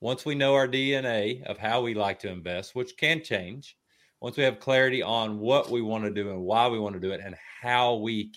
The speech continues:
can do it without guessing or hoping or wishing, the minute that that W N two income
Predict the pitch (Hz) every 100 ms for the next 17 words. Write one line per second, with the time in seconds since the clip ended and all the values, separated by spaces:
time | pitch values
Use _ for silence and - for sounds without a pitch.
0 | - 135 139 113 92 82 87 80 87 -
1 | - _ _ _ _ _ _ _ 95 98
2 | 107 98 80 110 123 - 98 95 92 110
3 | 123 123 92 87 85 123 135 87 87 113
4 | _ _ _ _ _ _ _ _ _ _
5 | _ _ _ 110 110 123 156 175 131 135
6 | 135 131 117 135 131 127 139 135 127 131
7 | 143 - - - 143 131 135 127 107 95
8 | 101 107